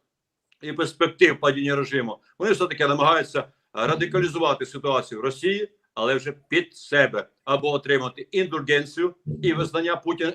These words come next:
і, е, мати пріоритет на формування військових частин, формування якраз потужних, е, заходів по веденню бойових дій,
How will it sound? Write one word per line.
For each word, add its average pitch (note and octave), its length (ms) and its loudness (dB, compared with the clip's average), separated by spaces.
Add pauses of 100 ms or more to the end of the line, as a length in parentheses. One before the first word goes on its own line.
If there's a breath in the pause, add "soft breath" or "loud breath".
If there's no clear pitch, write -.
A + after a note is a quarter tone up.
і, F#3 140 4
е, C#3+ 440 4
мати D#3 400 0 (140)
пріоритет D3+ 560 -2
на C#3 100 -6
формування C#3 500 -2 (100)
військових D#3+ 500 0
частин, D3+ 480 -4
формування B2+ 500 0 (200)
якраз C3+ 440 0 (200)
потужних, D3+ 520 2 (300)
е, A#2+ 160 4
заходів C#3 480 2
по C#3 280 2 (140)
веденню C#3 360 0
бойових C3+ 440 4
дій, G#3 300 -4